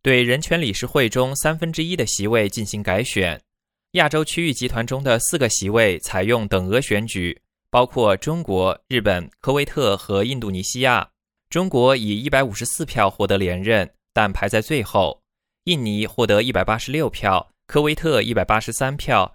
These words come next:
日本一百七十五票。人权记录恶劣的古巴也当选为人权理事会成员国。俄罗斯与保加利亚、阿尔巴尼亚竞争东欧国家的两个席位，最终以八十三票落选。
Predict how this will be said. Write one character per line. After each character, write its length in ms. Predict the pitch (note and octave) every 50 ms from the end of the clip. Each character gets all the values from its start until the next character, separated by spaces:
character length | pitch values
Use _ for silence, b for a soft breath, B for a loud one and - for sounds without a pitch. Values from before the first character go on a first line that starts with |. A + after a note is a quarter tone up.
| _ _ _
日 160 | D#3+ E3 C#3+
本 280 | - G2+ F2+ F2 F2+
一 100 | G#2 A#2+
百 120 | A2 G2 F#2+
七 200 | - - - D3
十 100 | - D3
五 180 | C3+ G#2+ F2
票。 400 | - - - A#2 G#2 F#2+ F#2 - _ _ _ _ _ _ _ _ _ _
人 160 | A#2 B2+ E3
权 180 | E3+ - D#3+
记 160 | E3 - - F3
录 140 | E3 D#3+
恶 180 | D#3 F3 F#3+ F3+
劣 140 | D#3 D3 C3
的 80 | A#2
古 180 | A2 - F#2+ F2+
巴 320 | F2+ - A2+ A2+ A#2 A#2+ A2
也 200 | - G#2 G2 G2
当 200 | G2 C3+ D3 E3+
选 220 | - - G2+ F#2+
为 240 | F#2 F#2 F#2 G2 G#2
人 200 | G#2 G2+ G#2 B2
权 180 | C3+ - C3+ C3+
理 100 | G#2+ F2+
事 140 | - -
会 240 | A2 - - C3+ G#2+
成 180 | F#2 - - G2+
员 180 | G2 G2+ G#2
国。 440 | G2+ - F#2 F2 F2+ F#2 F#2+ - - _ _ _ _ _ _ _ _ _
俄 80 | - B2+
罗 120 | C#3 D3
斯 320 | C#3+ - - D3 D3 D#3 D3+
与 200 | - G#2+ A2+ B2
保 180 | C3 - F#2+ F#2+
加 160 | G2+ B2+ B2+
利 140 | C3 C#3+ D3
亚、 220 | D3+ D3 C3 A2+ G2+ -
阿 80 | - C#3+
尔 100 | D3+ A#2+
巴 160 | - D3 D3+
尼 120 | D3 C3
亚 240 | C3 D#3+ E3+ C#3+ A#2
竞 240 | G#2+ - B2 A2+ G#2
争 240 | - A#2+ A#2+ A#2+ B2
东 200 | - D3+ E3 F3+
欧 140 | F3 F3 E3+
国 160 | - G#2 G2+
家 140 | - A#2 A2
的 80 | A2+
两 160 | G2+ F2 E2+
个 100 | F2 G2
席 220 | F#2+ - - - F2+
位， 340 | F#2 A2 G#2+ F#2+ E2 - _ _ _ _ _
最 140 | - - E3+
终 260 | - C#3+ C#3+ D3 D#3 -
以 200 | - F#2+ F#3 F#3
八 180 | - A2 A#2
十 100 | A#2+ -
三 200 | A#2 - C#3 C#3
票 180 | C#3+ - C3 G#2
落 180 | A2 C3 A#2+ G2
选。 380 | - - F#2+ E2 E2 D2+ -